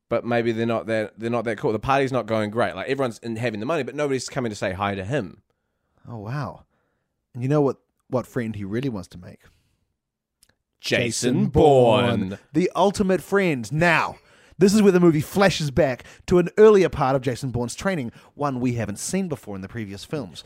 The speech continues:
Speaker 1: We've seen a lot of his training where he learns how to be a great fighter, a great killing machine, and a great secret agent. But we haven't seen the bit where he learns how to be a great friend.
Speaker 2: And he is the best friend in the entire world.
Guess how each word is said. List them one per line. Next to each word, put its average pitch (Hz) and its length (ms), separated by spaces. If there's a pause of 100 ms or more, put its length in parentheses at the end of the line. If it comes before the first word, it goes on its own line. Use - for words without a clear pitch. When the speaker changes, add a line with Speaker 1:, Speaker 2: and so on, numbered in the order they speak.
Speaker 1:
We've 107 120
seen 127 200
a - 20
lot 110 220
of 170 60
his 104 100
training 104 420 (160)
where 101 140
he 104 80
learns 98 240
how 101 80
to 95 40
be 98 120
a - 20
great 95 220
fighter, 123 420 (240)
a 101 60
great 98 260
killing 139 380
machine, 98 500 (300)
and 101 160
a 95 40
great 117 600 (160)
secret 117 500
agent. 113 400
But - 140
we 101 100
haven't 120 400
seen 95 240
the 92 80
bit 104 240
where 98 140
he 92 100
learns 120 300
how 104 80
to 92 80
be 98 160
a 95 60
great 101 380
friend. 147 720 (140)
Speaker 2:
And 117 200
he 147 180
is 156 140
the 127 100
best 131 560 (160)
friend 127 580 (300)
in 135 160
the 123 260
entire 127 680 (340)
world. 104 540